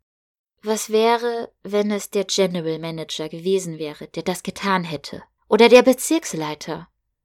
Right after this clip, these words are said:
In diesem Fall war der Chef, der uns beide angriff, das rangniedrigste Mitglied des Managements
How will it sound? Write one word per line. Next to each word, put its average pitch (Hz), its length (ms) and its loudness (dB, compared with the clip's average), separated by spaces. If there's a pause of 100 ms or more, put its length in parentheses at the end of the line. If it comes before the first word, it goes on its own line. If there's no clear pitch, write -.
(100)
In 180 120 -6
diesem 196 340 0
Fall 165 400 -2
war 175 140 0
der 175 100 0
Chef, 196 320 -4
der 185 140 -2
uns 175 100 -10
beide 175 280 -2
angriff, 180 460 -6
das - 240 -6
rangniedrigste 185 760 -4
Mitglied 160 460 -10
des 165 120 -6
Managements 160 600 -8